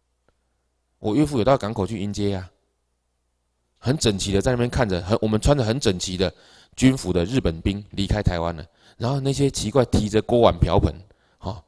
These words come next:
拿着大鼎啊，哈，请牵头啊，哈，然后那个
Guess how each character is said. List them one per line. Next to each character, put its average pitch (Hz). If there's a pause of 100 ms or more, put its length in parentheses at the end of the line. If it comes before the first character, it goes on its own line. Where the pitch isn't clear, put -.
拿 98
着 110
大 92
鼎 123
啊， 80 (260)
哈， 90
请 98
牵 127
头 113
啊， 117 (380)
哈， 98
然 101
后 127
那 127
个 107